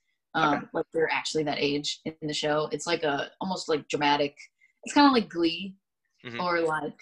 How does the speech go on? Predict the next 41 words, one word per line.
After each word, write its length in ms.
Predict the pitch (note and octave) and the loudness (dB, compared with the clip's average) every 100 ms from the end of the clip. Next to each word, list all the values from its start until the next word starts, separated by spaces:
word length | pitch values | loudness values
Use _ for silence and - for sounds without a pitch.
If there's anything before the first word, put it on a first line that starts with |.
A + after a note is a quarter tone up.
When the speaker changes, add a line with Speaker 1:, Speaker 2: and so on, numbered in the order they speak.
| - - _ _ _ _ _ _ - | -18 -18 _ _ _ _ _ _ -6
Speaker 1:
Degrassi, 760 | F3+ E3+ E3 D3 - E3+ E3 E3 | -2 4 4 4 2 2 2 0
like, 260 | D#3 D3 | -2 -4
for 120 | - | -8
kids. 600 | C#3 D#3 D3 D3+ D3+ - _ _ - | -4 -2 -2 -4 -8 -16 _ _ 0
But 180 | F3+ | 4
it's, 320 | E3+ E3 - - - | 6 4 0 -12 2
yeah, 180 | A#3+ G#3+ | 6 6
it's 120 | G#3 | 6
really 160 | A#3 A3 | 6 6
good. 220 | G3+ F3+ | 4 2
It's 220 | E3 - | -2 -8
really 180 | F3 E3+ | -8 -8
intense. 420 | D#3 D#3+ D#3 - | -6 -8 -8 -8
They're 160 | E3 D#3+ | -8 -4
good 140 | E3 | -2
actors 420 | D3+ D3+ D3+ D3 | -2 -2 -4 -6
as 120 | C#3+ - | -10 -8
kid-, 240 | D#3 D3+ - | -6 -4 -6
as 120 | D3+ | -4
those 160 | D3+ C#3+ | -4 -2
kids. 300 | D3 D3 - | -2 -4 -6
So 260 | B2+ - - _ _ _ - | -10 -12 -16 _ _ _ -4
it 80 | |
was 100 | E3+ E3 | -4 2
cool. 200 | D#3 D3+ | 4 6
I 100 | D#3+ | 4
just 160 | F#3 | 0
finished 240 | G3 F#3 - | -2 -2 2
that. 300 | E3 E3 D#3+ - | 2 2 0 -2
Um, 400 | D3 C#3 - - | -2 -2 -6 -2
I 80 | F3 | 2
watched 200 | F3+ E3 | 2 2
Shameless. 600 | E3+ E3+ E3+ E3+ E3 - - - - _ _ _ | 0 2 0 -2 -6 -10 -16 -20 -20 _ _ _
I'm 60 | F3 | -4
still 160 | F#3+ | 0
watching 300 | F3+ E3+ F3+ | 2 2 0
the 240 | F3 E3+ E3 | -4 -2 2
latest 300 | E3 E3 E3 | 2 0 -2
season 260 | E3+ E3 | -6 -6
of 60 | E3 | -4
that. 360 | D#3+ D#3 D#3 | 0 0 -2